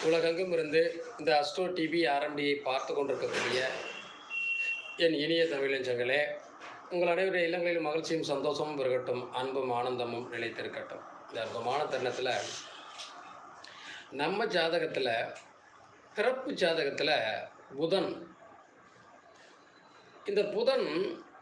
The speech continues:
காலபுருஷனுக்கு மூன்றாம் இடம், ஆறாம் இடத்தினுடைய அதிபதியா வருவாரு. இந்த புதன் நோய்,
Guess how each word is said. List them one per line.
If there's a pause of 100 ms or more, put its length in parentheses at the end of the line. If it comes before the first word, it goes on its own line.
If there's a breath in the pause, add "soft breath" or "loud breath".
(200)
காலபுருஷனுக்கு
மூன்றாம்
இடம்,
ஆறாம்
இடத்தினுடைய
அதிபதியா
வருவாரு. (1800 loud breath)
இந்த
புதன் (680)
நோய்,